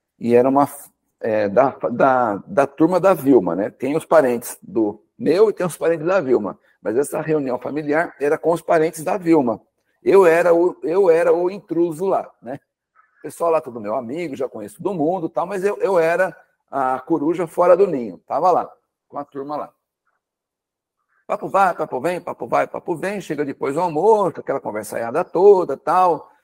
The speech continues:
"Ah, como que você tá?" "É, eu tô fazendo, tô dando meus cursos." "Ah, que legal. Tudo.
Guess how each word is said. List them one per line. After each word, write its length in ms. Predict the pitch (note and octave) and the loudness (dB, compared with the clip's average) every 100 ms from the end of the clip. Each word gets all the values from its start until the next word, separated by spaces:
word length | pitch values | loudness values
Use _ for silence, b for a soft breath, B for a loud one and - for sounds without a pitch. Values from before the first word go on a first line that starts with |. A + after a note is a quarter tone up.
| b | b
"Ah, 120 | - F#3 | -10 -8
como 220 | G3+ F#3+ | -8 -8
que 60 | |
você 80 | F#3 | -8
tá?" 280 | F#3 E3+ F#3 | -6 -4 -2
"É, 120 | G3+ | -2
eu 40 | F#3 | -4
tô 140 | - | -6
fazendo, 460 | - - D#3 G3+ - | -14 -10 -6 -6 -8
tô 80 | |
dando 200 | A2+ A2+ | -10 -10
meus 220 | A2+ A2 - | -8 -8 -10
cursos." 460 | - D3 G3 F#3 - | -8 -6 -4 -6 -10
"Ah, 100 | G3 | -14
que 100 | - | -8
legal. 460 | C#4 A#3 - F#3+ F3 | -6 -6 -2 -2 0
Tudo. 220 | E3+ | -4